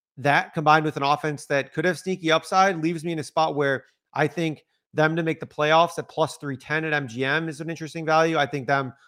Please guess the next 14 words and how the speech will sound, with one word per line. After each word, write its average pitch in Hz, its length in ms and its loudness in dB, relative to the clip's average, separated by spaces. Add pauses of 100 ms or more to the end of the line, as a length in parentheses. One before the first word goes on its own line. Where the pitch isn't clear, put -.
(100)
over 147 260 2
on 143 80 0
their 131 100 -4
win 156 220 -2
total 143 300 -2
is 123 80 -8
an 131 80 -8
interesting 123 320 -12
value 131 280 0
as 113 120 -8
well. 135 440 2 (260)
So, 143 540 2 (1040)
yeah, 185 260 6
I, 170 140 6